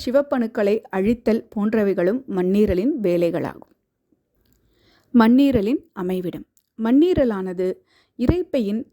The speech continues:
தலைப்பகுதிக்கும் உதார-, உதரவிதானத்திற்கும் இடையே வயிற்றின் இடது மேற்புற ஓரத்தில் ஒன்பதாவது, பத்தாவது மற்றும் பதினோராவது இடது விலா எலும்புகளின் கீழே அமைந்துள்ளது.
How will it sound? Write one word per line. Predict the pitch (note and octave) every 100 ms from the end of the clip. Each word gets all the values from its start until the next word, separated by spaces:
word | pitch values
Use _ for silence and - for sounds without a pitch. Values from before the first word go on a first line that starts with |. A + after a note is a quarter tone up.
| -
தலைப்பகுதிக்கும் | G#3+ C4+ - F3+ F#3 F#3+ - C#4 - _ _ -
உதார-, | G3+ B3+ C4+ B3+ -
உதரவிதானத்திற்கும் | A3 A3+ C#4+ G#3 F#3+ F#3+ G#3 G#3 A3+ - D4 F4+ -
இடையே | G#3 F#3 F#3+ A3+ C4+ _
வயிற்றின் | A3 G#3 A#3 - C#4 D4+
இடது | A3 G#3 C4+ E4+
மேற்புற | C#4 G#3+ G#3+ C4 - C4+ C#4+
ஓரத்தில் | - F3 F#3+ G#3 - C#4+ E4+ _ _ _ _
ஒன்பதாவது, | F#3 F#3+ G#3+ A3 A#3 A#3+ B3 F#4+ -
பத்தாவது | - G#3 - C#4 C#4+ G#3+ G3+ G#3
மற்றும் | C#4 G3 - B3 B3
பதினோராவது | G3 A#3+ D#4 D#4+ A#3+ G3+ G3 G3+ -
இடது | A3+ C#4 D#4+ B3+
விலா | G#3+ A3+ C4+
எலும்புகளின் | - G3+ A#3 A#3 G#3+ G#3 G#3
கீழே | - G3 F#3 G3+ - -
அமைந்துள்ளது. | G3 F#3 F3+ F3 D3+ -